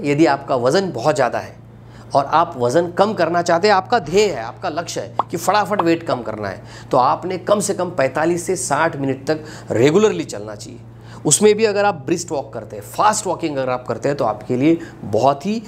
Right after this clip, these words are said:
सहायक होगा। तीन नंबर पे होता है rate of increase,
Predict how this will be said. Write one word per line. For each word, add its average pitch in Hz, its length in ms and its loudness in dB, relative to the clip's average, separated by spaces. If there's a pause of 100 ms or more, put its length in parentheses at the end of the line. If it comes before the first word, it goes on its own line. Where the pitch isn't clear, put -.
(140)
सहायक 170 640 2
होगा। 98 360 -10 (840)
तीन 240 160 6
नंबर 185 240 0
पे 170 100 -2
होता 165 220 2
है 135 220 2
rate 165 200 0
of 190 160 -2
increase, 135 420 -4